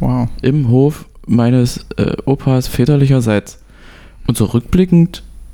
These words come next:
Speaker 2: warum?
Speaker 1: <laughs>
Speaker 2: Warum hat mein Vater
Speaker 1: Naja.
Speaker 2: das für eine gute Idee gehalten, den Jungen auf dem Fahrrad zu setzen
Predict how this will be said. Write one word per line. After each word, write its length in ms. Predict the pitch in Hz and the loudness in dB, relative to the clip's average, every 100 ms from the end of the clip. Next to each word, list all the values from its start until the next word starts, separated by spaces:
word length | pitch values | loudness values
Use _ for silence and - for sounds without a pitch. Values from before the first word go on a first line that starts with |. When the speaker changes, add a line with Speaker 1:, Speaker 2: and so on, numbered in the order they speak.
| - - - | -20 -20 -8
Speaker 2:
warum? 500 | 101 - 98 107 175 - - - - - - | -8 -2 2 4 2 -2 -16 -20 -20 -20 -2
Speaker 1:
<laughs> 80 | 143 113 - - - - | 0 0 -4 -10 -10 -4
Speaker 2:
Warum 320 | 120 175 165 - | 0 0 -2 -4
hat 220 | 135 127 | -4 -2
mein 160 | 131 117 | -2 0
Vater 160 | 123 123 | 2 2
Speaker 1:
Naja. 120 | 165 | 2
Speaker 2:
das 180 | 165 147 | 0 2
für 140 | 117 | 2
eine 100 | 135 | 2
gute 280 | 117 139 190 | 2 2 2
Idee 300 | - 120 135 | 2 2 2
gehalten, 560 | 156 117 113 - 147 139 | 2 2 2 2 0 2
den 200 | 110 110 | 2 4
Jungen 280 | 120 165 - | 4 2 2
auf 80 | |
dem 100 | 127 | 0
Fahrrad 340 | 107 117 143 180 | 0 0 -2 -4
zu 140 | - | -2
setzen 440 | 110 113 - 151 | -2 0 2 2